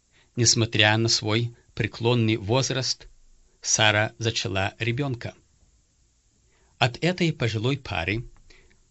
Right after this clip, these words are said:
которые были слишком стары, чтобы иметь детей, произошли потомки, многочисленные, как звезды небесные, как песок морской. Здесь нам дается картина того,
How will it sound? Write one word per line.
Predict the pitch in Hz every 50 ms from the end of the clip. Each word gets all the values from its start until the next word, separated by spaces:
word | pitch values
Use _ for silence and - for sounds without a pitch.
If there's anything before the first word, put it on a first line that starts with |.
| _
которые | - - 120 120 160 156 151 151
были | 147 143 147 147 139
слишком | - - - 156 151 - - - 135
стары, | 120 - - 110 104 101 113 117
чтобы | 117 - - 113 107 104 104
иметь | - 104 101 104 104 104 98
детей, | 98 - - - 95 101 120 139 - _ _ _ - - - - - - - - _ _ _ _ _ _ _ _ _ _ _ _ _ _
произошли | - 127 135 135 135 139 135 - - 165 170
потомки, | 165 - 156 - 160 135 101 92 - - 92 90 - - - - -
многочисленные, | 127 123 131 139 139 139 131 - - 165 - - - - 101 95 90 87 87 87
как | - - 123 120 120 - - -
звезды | 113 92 107 107 131 160 170 160 - - 160
небесные, | 160 160 147 127 107 95 - - - 95 90 - - - _ _ - - - - _ _ _ _ _
как | - 127 123 123 -
песок | - 127 - - - 160 160 -
морской. | 151 143 135 - - - - 95 80 71 67 - - _ _ _ _ _ _ _ _ _ _ _ _ _ _ _ -
Здесь | 101 92 101 113 113 - -
нам | 123 113 117 117 113
дается | 117 120 113 110 117 120 120 - - 127 120 120 -
картина | - 123 95 - - - 127 127 123
того, | 120 - 101 92 101 110 117 117